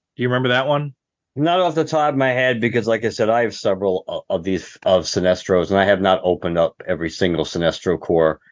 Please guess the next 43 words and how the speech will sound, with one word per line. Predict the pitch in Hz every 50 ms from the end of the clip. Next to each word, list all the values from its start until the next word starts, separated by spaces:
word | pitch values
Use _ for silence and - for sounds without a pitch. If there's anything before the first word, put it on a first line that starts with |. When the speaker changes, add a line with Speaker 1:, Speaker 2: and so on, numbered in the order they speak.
| _ _ _
Speaker 2:
I | - 92 95
have, | 98 95
like, | 98 90 -
a |
Mattel | 92 90 87 - - 95 92 92 90
one | 87 85 87
that | 85 85
I | 85 82
have | 85 87 85 82
open, | 80 87 85 - 85 82 82
but | 82 85
there | 90 90
was | 87 82 92
another | 90 92 95 95 90 90
one | 90 90 87 87 87
which | 82 85 -
I | - 90 87
don't, | 87 87 87 87 87 82 98
that | 107 110 107
could | - 127 110
be | 107 104
the | 95 92
one | 87 90 90 87
you're | 87 -
talking | - 90 85 85 - - 85 82
about. | 80 85 82 82
I | 82 87
don't, | 87 87 85 80
but, | 82 82 - _ - - - _ _ -
but | 82 82 67
Speaker 1:
Yeah, |
Speaker 2:
I | 85 95
Speaker 1:
I | 101
Speaker 2:
don't | 98 92
Speaker 1:
sent | 92 90
Speaker 2:
know | 90
Speaker 1:
you | 85 80
Speaker 2:
if | 80
Speaker 1:
a |
Speaker 2:
I | 82 85
Speaker 1:
link. | 85 80
Speaker 2:
opened | - 82 78 76
it. | 73 71 -